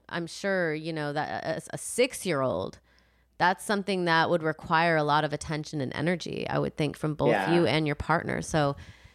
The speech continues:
Speaker 2: Mm.
Speaker 1: no, or m-, no, it wouldn't. I don't <laughs> know. It just
Speaker 2: Yeah.
Speaker 1: feels like,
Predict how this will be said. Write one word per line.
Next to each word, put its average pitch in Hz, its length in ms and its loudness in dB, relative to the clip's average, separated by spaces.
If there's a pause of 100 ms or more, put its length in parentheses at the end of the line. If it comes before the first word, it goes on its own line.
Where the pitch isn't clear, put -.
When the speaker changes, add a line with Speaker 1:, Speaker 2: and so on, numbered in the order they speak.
(260)
Speaker 2:
Mm. 262 220 6 (480)
Speaker 1:
no, 165 300 -2
or 160 60 -4
m-, 165 180 -4
no, 156 320 -2
it - 80 -6
wouldn't. 190 340 -6
I - 100 -4
don't 175 120 2
<laughs> - 0 -
know. 190 160 4
It 208 80 2
just 190 160 2
Speaker 2:
Yeah. 180 120 6
Speaker 1:
feels 196 240 4
like, 165 360 0